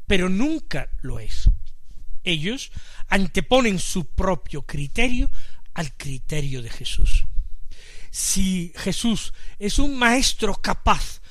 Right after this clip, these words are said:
de realizar semejantes signos, cuánto más es menester entonces tener en cuenta sus órdenes. Y ellos, nada, cuanto más se lo mandaba,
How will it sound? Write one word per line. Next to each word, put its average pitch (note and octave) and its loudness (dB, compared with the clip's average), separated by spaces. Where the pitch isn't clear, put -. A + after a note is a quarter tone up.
de D3+ -6
realizar C3+ -4
semejantes E3+ -2
signos, - -4
cuánto A#3 -2
más - -4
es E3 -6
menester D3+ -6
entonces D#3+ -4
tener D#3+ -4
en C3+ 0
cuenta C#3+ 4
sus - -8
órdenes. A#2 0
Y B3 -2
ellos, C#4 -6
nada, D3 -2
cuanto E3+ -2
más G3+ 0
se - -4
lo G3+ -4
mandaba, C#3 -6